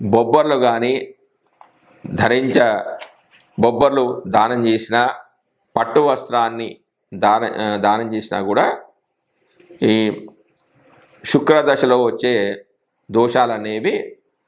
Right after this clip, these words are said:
తొలగిపోతాయి. తర్వాత నీలం.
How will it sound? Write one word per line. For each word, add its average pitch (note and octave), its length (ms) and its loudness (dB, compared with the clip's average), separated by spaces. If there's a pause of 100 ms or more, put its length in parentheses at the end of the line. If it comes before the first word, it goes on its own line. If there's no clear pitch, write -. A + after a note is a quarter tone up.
తొలగిపోతాయి. F#2+ 640 -2 (1700)
తర్వాత B2+ 440 0 (680)
నీలం. A2 460 0